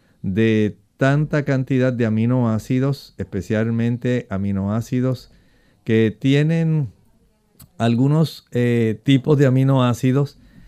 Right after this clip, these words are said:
que van a requerir, especialmente los fosfatados,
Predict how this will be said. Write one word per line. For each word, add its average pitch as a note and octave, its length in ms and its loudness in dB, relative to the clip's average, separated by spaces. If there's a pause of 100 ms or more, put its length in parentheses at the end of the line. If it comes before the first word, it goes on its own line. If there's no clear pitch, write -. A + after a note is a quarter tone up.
(260)
que A#2 160 2
van C3+ 220 4
a D#3+ 100 4
requerir, C3+ 720 2 (220)
especialmente A#2+ 760 -2
los A#2 200 0
fosfatados, A2 1160 -4